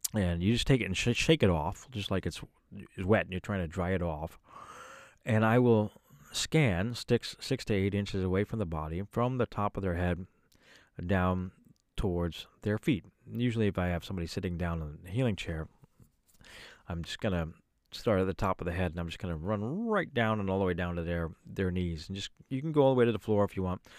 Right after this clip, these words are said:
But the idea is start it in that six to eight, uh, inch away realm and see what you pick up. Now,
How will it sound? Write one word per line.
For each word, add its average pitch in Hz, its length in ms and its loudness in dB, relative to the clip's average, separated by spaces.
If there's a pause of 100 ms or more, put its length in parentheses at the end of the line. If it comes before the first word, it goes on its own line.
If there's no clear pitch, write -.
(560)
But 110 280 0
the 110 140 4
idea 104 420 4
is 98 260 0 (520)
start 151 320 6
it 120 120 6 (380)
in 110 140 0
that 107 180 0
six - 300 -4
to - 180 -4
eight, 95 220 0 (840)
uh, 87 320 -2
inch 110 220 0
away 90 420 2 (680)
realm 95 580 4 (960)
and 135 180 6
see 143 160 2
what 135 160 4
you 123 60 -2
pick 127 240 2
up. 80 240 -4
Now, 123 400 6